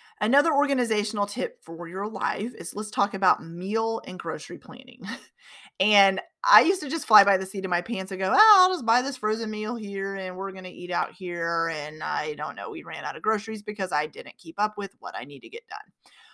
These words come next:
One thing that works amazingly well is to meal plan each week. Now, don't make fun of me, and maybe you're like, "Oh my gosh, what, how, why?" <laughs> But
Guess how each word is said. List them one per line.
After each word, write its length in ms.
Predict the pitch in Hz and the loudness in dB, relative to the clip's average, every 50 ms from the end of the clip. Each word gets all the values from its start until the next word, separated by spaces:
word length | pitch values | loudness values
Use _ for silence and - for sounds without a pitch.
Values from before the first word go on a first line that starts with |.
| _ _ | _ _
One 220 | - 202 240 269 | 0 2 2 2
thing 120 | 294 302 294 | 2 2 2
that 160 | 262 233 - | 2 2 4
works 240 | 220 233 226 - - | 4 2 2 2 -2
amazingly 720 | 190 180 180 170 165 175 180 196 208 233 254 277 311 330 | -8 -8 -8 -6 -4 -4 -4 -2 -2 -4 -4 -2 -2 -2
well 580 | 320 220 160 170 147 147 156 170 180 180 - - - | -2 -2 -4 -2 -2 0 0 0 -2 -2 -4 -4 -2
is 260 | 180 180 175 - - | 0 0 0 -2 -6
to 160 | - - 233 | -8 -6 -4
meal 380 | 214 214 214 220 220 233 240 247 | -2 -2 -2 -2 0 0 0 0
plan 320 | 233 - 208 180 165 151 | -2 -6 -10 -10 -8 -10
each 260 | - 156 156 - - - | -12 -12 -14 -14 -16 -16
week. 360 | - - - _ _ - _ _ _ - - _ _ _ - | -18 -20 -20 _ _ -20 _ _ _ -20 -20 _ _ _ -4
Now, 140 | 180 170 160 | -4 -2 0
don't 180 | 180 175 117 | 0 -2 -2
make 140 | - 254 285 | -2 -4 -2
fun 220 | - - 196 170 | 0 2 2 2
of 80 | 170 160 | 0 -4
me, 300 | 160 156 160 180 208 208 | -6 -8 -6 -4 -4 -4
and 100 | - 160 | -4 -6
maybe 180 | 165 160 156 165 | -6 -6 -6 -6
you're 120 | 165 156 | -6 -6
like, 140 | 156 - - | -6 -8 -8
"Oh 60 | 165 | -10
my 100 | - - | -10 -10
gosh, 300 | - - - - - - - | -10 -8 -8 -8 -8 -8 -8
what, 260 | - 139 156 160 - - _ | -6 -4 -4 -4 -6 -8 _
how, 340 | - - 170 170 170 160 156 - | -10 -2 0 2 2 2 0 0
why?" 400 | - 156 170 - - - - 165 156 - - - - 208 - | -2 0 2 2 2 0 -4 -8 -12 -14 -14 -12 -10 -6 -4
<laughs> 0 | |
But 520 | 254 285 - - - - - - 202 - | -4 -4 -6 -10 -18 -14 -12 0 4 4